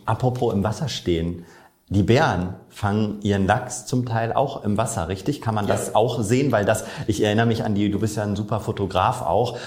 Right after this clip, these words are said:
Speaker 1: ähm, und stellst immer die Bilder, die wir auch, äh, werblich verwenden in unseren Katalogen et cetera,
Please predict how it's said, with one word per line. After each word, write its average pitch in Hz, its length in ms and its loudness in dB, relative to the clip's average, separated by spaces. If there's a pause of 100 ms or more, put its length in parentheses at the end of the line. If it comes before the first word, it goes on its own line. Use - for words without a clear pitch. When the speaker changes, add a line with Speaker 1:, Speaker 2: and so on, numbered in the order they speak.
(160)
Speaker 1:
ähm, 98 340 2
und 101 160 0
stellst 104 460 -2
immer 104 160 -2
die 95 100 -2
Bilder, 104 280 2
die 92 180 -4
wir 101 240 0
auch, 98 260 0
äh, 90 240 -2
werblich 113 440 -2
verwenden 92 600 0
in 98 160 -2
unseren 92 300 -2
Katalogen 92 540 -2
et 90 100 -8
cetera, 113 460 -2